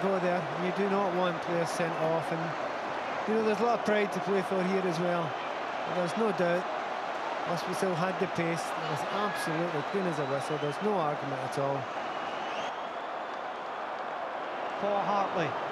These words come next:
Speaker 2: a chance of a hat-trick in the Scottish Cup semi-final. Steps up and scores! The eighth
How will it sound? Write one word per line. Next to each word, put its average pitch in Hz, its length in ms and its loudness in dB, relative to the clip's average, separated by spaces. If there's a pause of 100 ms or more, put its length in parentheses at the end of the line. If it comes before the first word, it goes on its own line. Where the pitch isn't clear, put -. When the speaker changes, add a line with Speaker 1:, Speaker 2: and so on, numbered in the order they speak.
(120)
Speaker 2:
a 151 120 2
chance 220 380 0
of 196 100 2
a 202 80 6
hat-trick 185 460 2 (340)
in 160 80 -2
the 160 60 0
Scottish 208 420 2
Cup 214 240 2
semi-final. 214 760 4 (240)
Steps - 400 4
up 370 160 8
and 381 160 6
scores! 349 840 8 (880)
The 262 80 6
eighth 359 240 4